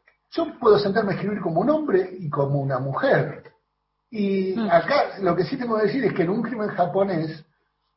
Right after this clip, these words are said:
Speaker 1: eh, como personaje, el más interesante para mí es el de Dama Sicada.
Speaker 2: Sí, por supuesto, por supuesto, está bien, pero estamos hablando de dos mil veinte. Igual deberíamos hacer como todo un programa sobre este tema, simplemente te quería llevar un poquito para, a esa época para ver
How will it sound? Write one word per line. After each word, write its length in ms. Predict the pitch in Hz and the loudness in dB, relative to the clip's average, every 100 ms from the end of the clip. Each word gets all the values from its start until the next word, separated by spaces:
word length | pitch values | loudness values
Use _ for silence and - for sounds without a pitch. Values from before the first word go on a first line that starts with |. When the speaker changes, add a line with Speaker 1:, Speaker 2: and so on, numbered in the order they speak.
| _ _ _ _ _ _ _ | _ _ _ _ _ _ _
Speaker 1:
eh, 500 | 175 160 156 147 139 | 0 2 2 2 2
como 240 | - 165 160 | 2 2 2
personaje, 840 | 170 185 202 254 - 277 190 147 156 | 2 2 2 2 0 0 0 0 0
el 80 | |
más 180 | 165 208 | 2 2
interesante 540 | 190 165 160 269 - 185 | 0 -4 -4 -4 -2 -2
para 200 | 147 160 | 0 -2
mí 80 | 277 | -4
es 100 | - | -4
el 80 | 147 | 0
de 80 | |
Dama 220 | 143 143 135 | 2 2 0
Sicada. 640 | 147 147 247 127 117 - - _ _ _ _ _ - - | -6 0 0 2 -2 -8 -18 _ _ _ _ _ -20 0
Speaker 2:
Sí, 300 | 190 202 190 | 6 6 6
por 160 | 151 | 2
supuesto, 500 | - 147 196 190 - | -2 4 6 6 2
por 120 | - | -2
supuesto, 360 | 143 - 180 - | -4 0 0 2
está 120 | 156 | 2
bien, 200 | 190 180 | 4 4
pero 140 | 151 143 | 0 0
estamos 300 | 147 175 180 | 2 2 4
hablando 360 | 170 170 175 185 | 4 4 4 4
de 80 | 160 | 4
dos 120 | 156 | 2
mil 180 | 160 156 | 0 0
veinte. 280 | 156 147 | 0 2
Igual 360 | 160 190 226 226 - - - _ _ _ | 4 6 6 6 0 -20 -20 _ _ _
deberíamos 840 | - 160 165 180 185 165 147 - - - | 0 4 6 6 6 4 -2 -8 -10 -6
hacer 280 | 143 170 | -2 0
como 220 | 143 151 147 | 2 2 4
todo 180 | 165 | 2
un 80 | 156 | 2
programa 420 | 139 135 147 147 | 2 4 4 4
sobre 260 | 139 131 131 | 2 -2 -2
este 140 | - | -4
tema, 260 | 135 165 170 | 0 2 2
simplemente 500 | 165 147 156 151 175 | -2 -2 -2 0 0
te 140 | 175 | 0
quería 320 | - 147 156 151 | -4 0 2 2
llevar 340 | 147 147 160 | 4 4 2
un 100 | 160 | 0
poquito 380 | 143 143 151 165 | -2 -2 -2 0
para, 440 | 147 143 135 139 | 2 2 0 -2
a 120 | 135 139 | -4 -2
esa 180 | 160 | 2
época 340 | 151 147 160 143 | 2 2 0 2
para 180 | 135 135 | 2 2
ver 280 | 147 143 | 2 -2